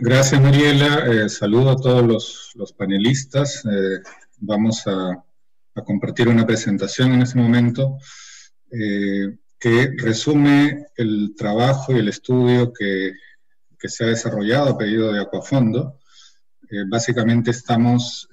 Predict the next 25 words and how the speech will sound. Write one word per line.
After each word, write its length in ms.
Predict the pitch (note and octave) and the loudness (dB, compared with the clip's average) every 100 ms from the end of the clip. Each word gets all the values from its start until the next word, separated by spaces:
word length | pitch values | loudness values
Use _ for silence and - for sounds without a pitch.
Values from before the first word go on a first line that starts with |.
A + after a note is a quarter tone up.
| A2 | -6
eh, 380 | G2+ F#2+ G2 G2 | -4 -4 -4 -6
planteando 1000 | - G#2 G2+ - C3 C3+ B2 B2 B2 B2+ - | -4 -2 0 2 4 4 4 4 2 0 0
una, 600 | A#2+ A#2 A#2 A#2 A#2+ - _ - | 2 4 2 0 -2 -12 _ -12
eh, 320 | G2 G2 G2 | -8 -8 -6
reevaluación 1000 | - C3 C#3 A2+ G#2 F#2+ - C3 C3 B2+ C3 - | -2 2 2 2 0 -4 -2 2 4 2 0 -4
de 80 | G#2+ | -4
un 140 | A2 | -2
estudio 420 | A#2 - A#2+ A2+ G#2+ | -2 0 2 2 2
previo 340 | C3+ C#3+ C3 | 0 2 2
que 60 | A2+ | 0
habíamos 420 | A2 A2+ A2 - | 0 0 -2 -4
hecho, 380 | A2 - B2+ - _ _ _ _ _ _ _ | -8 -4 -6 -8 _ _ _ _ _ _ _
eh, 300 | A2+ G2 G2 - | -8 -6 -6 -4
pero 220 | G#2+ A2 | -4 -2
con 160 | A2 | 0
una 160 | A#2+ C3+ | 2 2
expansión 540 | C3+ A#2 A2 - B2 | 0 -2 -4 0 2
importante 800 | B2 A#2+ B2 A#2 C3+ C3 B2 C#3 | 2 2 -2 -2 0 0 0 -4
para 300 | C3 A2 G#2 | -4 -4 -6
poder, 580 | G2+ G#2 G#2 A2+ A#2 B2+ - _ _ _ _ _ - | -6 -6 -2 0 -2 -6 -12 _ _ _ _ _ -10
eh, 560 | G2 F#2+ F#2+ F#2+ F#2 F#2 _ _ _ | -6 -4 -4 -4 -6 -10 _ _ _
plantear 460 | A#2+ A2 G#2 C3+ C#3+ | -2 -2 0 0 2
un 100 | C3+ | 2
escenario 840 | B2 A2 A2+ A#2+ A#2 A#2 A#2 A#2+ | 2 0 0 0 2 2 2 0
donde, 640 | G#2+ G#2 G2 F#2+ G2+ G#2 | -2 -4 -2 -2 -4 -4